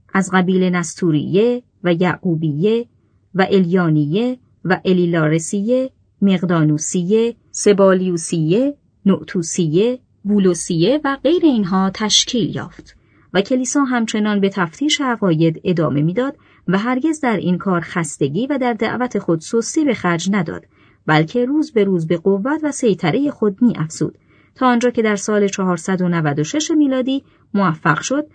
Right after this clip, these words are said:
سایر دول اروپا از قبیل فرانسه و انگلیس و اتریش و بورسا و اسپانیا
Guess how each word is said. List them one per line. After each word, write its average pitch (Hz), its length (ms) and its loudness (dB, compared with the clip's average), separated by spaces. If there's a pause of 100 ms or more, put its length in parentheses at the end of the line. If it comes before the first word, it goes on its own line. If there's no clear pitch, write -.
(140)
سایر 277 460 -2
دول 208 320 2
اروپا 175 480 0
از 269 240 -4
قبیل 190 360 0
فرانسه 185 640 -2
و 247 60 -4
انگلیس 214 680 0 (140)
و 196 140 2
اتریش 190 580 0
و 240 80 2
بورسا 220 640 0 (320)
و 220 220 2
اسپانیا 262 640 -2